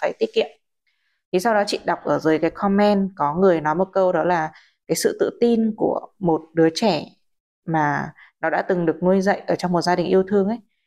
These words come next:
Đấy là cái thứ mà những cái người không có được điều đấy rất khó để thể hiện được cái sự tự tin này. Thì chị cảm nhận được cái sự tự tin ấy trong em khi em nói về mối quan hệ, em nói về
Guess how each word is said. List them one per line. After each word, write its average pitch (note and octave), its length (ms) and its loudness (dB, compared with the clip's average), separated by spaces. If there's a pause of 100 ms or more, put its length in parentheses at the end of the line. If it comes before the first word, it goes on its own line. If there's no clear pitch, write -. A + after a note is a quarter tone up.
(160)
Đấy E3 160 2
là G#3 200 0
cái D#3+ 160 0
thứ E3 220 4
mà G#3 140 4
những F3+ 180 0
cái E3+ 120 2
người E3 540 2 (220)
không G3+ 380 0
có D3+ 180 -2
được G#3 180 -4
điều D#3 140 2
đấy C#3+ 220 -2
rất C#4 140 -2 (140)
khó G#3 500 -2
để G3 240 0
thể C#3+ 140 -2
hiện E3 160 0
được E3+ 60 0
cái - 100 -14
sự - 200 -2
tự - 140 -6
tin F#3 160 0
này. D#3 120 -10 (480)
Thì E3+ 100 -4
chị G3 160 0
cảm E3 220 -2
nhận - 140 0
được D#3 100 -2
cái E3 100 0
sự - 240 -4
tự - 200 -4
tin F#3+ 200 4
ấy F#3 160 2
trong F#3+ 140 -2
em F#3+ 260 2
khi - 100 -4
em F#3+ 220 2
nói D#3 140 2
về F3 100 4
mối E3 180 0
quan F#3+ 140 -2
hệ, G3 180 0 (460)
em F#3+ 240 4
nói D#3+ 220 2
về E3+ 380 2